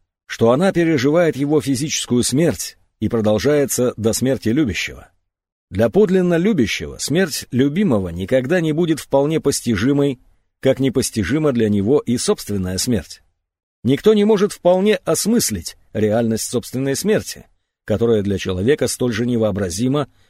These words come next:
как и факт своего небытия прежде рождения. Кто думает, будто может постичь смерть человека, так или иначе обманывается. В конечном счете то,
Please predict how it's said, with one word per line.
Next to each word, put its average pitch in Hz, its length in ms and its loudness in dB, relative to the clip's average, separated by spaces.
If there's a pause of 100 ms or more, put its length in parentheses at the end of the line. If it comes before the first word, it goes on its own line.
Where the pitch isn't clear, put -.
(160)
как 196 220 0
и 202 40 2
факт - 400 0 (180)
своего 107 420 2
небытия 110 520 -2
прежде 107 360 -2
рождения. 123 680 -4 (600)
Кто 226 220 2
думает, 214 440 4
будто 196 460 -2
может 185 420 0
постичь - 720 -2
смерть 156 460 -2
человека, 135 720 0 (100)
так 156 240 0
или 131 240 2
иначе 123 460 0
обманывается. 113 1080 -2 (580)
В - 60 -20
конечном 196 440 2
счете 185 360 0
то, 156 360 2